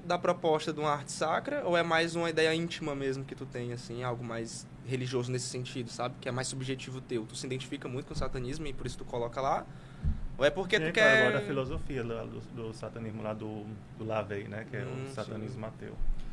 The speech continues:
Speaker 2: e tudo. Mas eu também boto pra questão do afronte mesmo,
Speaker 1: Ah,
Speaker 2: porque
Speaker 1: entendi.
Speaker 2: o pessoal fa-, a gente, a gente que é gay, a gente vive ouvindo falar, né? Que a gente não é de Deus, a gente é do diabo, né? O tempo todo. Então, quando eu me revoltei mais ainda com o cristianismo,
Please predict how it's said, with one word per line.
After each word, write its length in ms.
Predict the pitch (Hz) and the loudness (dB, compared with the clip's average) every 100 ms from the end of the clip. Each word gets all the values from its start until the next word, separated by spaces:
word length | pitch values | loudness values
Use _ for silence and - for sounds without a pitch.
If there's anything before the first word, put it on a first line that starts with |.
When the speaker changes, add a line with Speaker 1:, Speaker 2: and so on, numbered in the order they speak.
| - - - - - | -8 -10 -12 -12 -12
Speaker 2:
e 60 | |
tudo. 300 | - 113 107 | -8 -6 -4
Mas 120 | 110 135 | -2 -2
eu 40 | |
também 240 | 160 160 | -4 -6
boto 240 | 151 156 - | -4 -6 -6
pra 140 | 160 | -8
questão 340 | 160 156 165 131 | -8 -8 -8 -8
do 120 | 165 | -8
afronte 560 | 175 - 135 127 123 143 | -10 -8 -6 -8 -10 -10
mesmo, 400 | 120 117 127 131 | -8 -8 -8 -8
Speaker 1:
Ah, 60 | |
Speaker 2:
porque 300 | 113 117 113 | -6 -2 -2
Speaker 1:
entendi. 260 | 123 120 123 | -2 -4 -6
Speaker 2:
o 160 | - - | -6 -2
pessoal 340 | 120 - 123 | 0 0 -4
fa-, 180 | - - - - - - - - - - - - - - - - - - | -4 -14 -16 -16 -16 -16 -16 -16 -16 -16 -16 -16 -16 -16 -16 -16 -16 -10
a 40 | 110 | -6
gente, 240 | 123 123 113 | -6 -6 -6
a 40 | |
gente 180 | 120 117 | -6 -4
que 80 | 131 | -4
é 60 | |
gay, 100 | 117 | -4
a 40 | 117 | -4
gente 180 | 120 | -4
vive 140 | 123 151 | -6 -6
ouvindo 240 | 156 151 | -8 -8
falar, 260 | - 143 107 | -8 -6 -6
né? 100 | 110 | -8
Que 100 | 117 | -8
a 40 | |
gente 200 | 110 - | -10 -8
não 80 | 107 | -8
é 40 | |
de 100 | 101 | -6
Deus, 260 | 98 110 113 | -6 -6 -6
a 40 | |
gente 140 | 104 107 | -8 -8
é 40 | |
do 140 | 101 107 | -8 -6
diabo, 300 | 104 101 110 - - - - | -4 -6 -8 -14 -16 -16 -12
né? 180 | 101 120 - - | -8 -8 -10 -12
O 40 | - | -8
tempo 160 | 113 - | -8 -8
todo. 160 | - - - - - - - - - - | -10 -10 -12 -18 -18 -18 -18 -16 -14 -2
Então, 360 | 120 117 123 - 135 - | 0 2 -2 -6 -10 -4
quando 200 | 131 131 | -2 0
eu 60 | 139 | 0
me 80 | |
revoltei 400 | 127 123 131 127 | -2 -2 -4 -2
mais 240 | 123 143 156 | 0 0 -2
ainda 160 | 156 | -4
com 80 | 147 | -6
o 40 | 135 | -6
cristianismo, 680 | 131 - 113 120 143 - | -8 -4 -4 -4 -6 -8